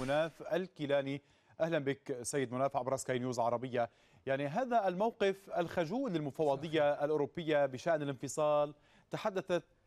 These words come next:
Speaker 1: بأنه مخالف للدستور الإسباني ولم تتطرق إلى أبعد من ذلك. كنا تابعنا تقارير أيضًا خجولة عن التداعيات الاقتصادية إن كان على إسبانيا وحتى على الاتحاد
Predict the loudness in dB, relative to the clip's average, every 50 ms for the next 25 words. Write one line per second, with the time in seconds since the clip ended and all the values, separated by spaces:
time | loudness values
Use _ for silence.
0 | _ _ -2 0 0 0 0 0 -2 0 -2 -2 -2 -4 -4 -2 -2 -2 0 0
1 | -2 -4 -2 -2 -4 -2 -2 -4 -4 -4 -4 -2 -2 0 -2 -2 -6 -12 _ _
2 | _ _ -2 0 0 0 -2 -2 -4 -4 -4 -2 -2 -2 0 0 2 2 0 0
3 | -2 -6 -14 _ -10 -6 -6 -4 -4 -6 -6 -6 -2 -2 0 2 2 2 2 0
4 | -4 -4 0 0 2 2 2 0 -2 -4 -8 -20 _ _ _ _ _ _ -8 -6
5 | -4 -2 -2 0 0 2 2 2 2 2 0 0 -2 -2 0 0 0 0 0 -2
6 | 0 0 0 0 0 0 -2 -2 -2 -4 -6 -4 -2 -2 0 0 -2 -2 0 2
7 | 2 2 2 0 0 -2 -4 -2 -2 0 2 2 2 2 0 0 -2 -4 -6 -10
8 | -10 _ -10 -4 -2 -2 -2 -2 -4 -2 0 2 2 0 -2 _ _ _ -20 -10
9 | -8 -8 -4 0 0 2 2 0 -2 -6 -6 -2 0 2 2 2 0 -2 -2 -2
10 | -2 0 0 0 -4 -4 -2 -4 -6 -4 _ 0 0 2 2 2 2 2 2 2
11 | 2 0 -2 -4 -8 -8 -2 0 2 2 2 0 -2